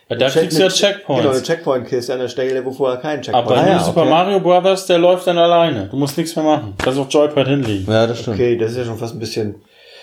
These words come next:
Speaker 3: Ja, ich find's auch dann übertrieben, weil du dann ja wirklich gar nichts mehr machst, ne?
Speaker 1: Ja.
Speaker 3: Man könnte ja auch sagen,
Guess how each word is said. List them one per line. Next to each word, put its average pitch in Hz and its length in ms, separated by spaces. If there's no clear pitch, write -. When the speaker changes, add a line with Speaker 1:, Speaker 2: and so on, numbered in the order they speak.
Speaker 3:
Ja, 131 160
ich - 60
find's 185 200
auch 170 160
dann 147 220
übertrieben, 143 580
weil 143 140
du 131 80
dann 120 140
ja 120 100
wirklich 110 220
gar 110 180
nichts 87 180
mehr 80 100
machst, 69 300
ne? 120 60
Speaker 1:
Ja. 117 360
Speaker 3:
Man 101 120
könnte 143 160
ja 123 60
auch 120 40
sagen, 127 260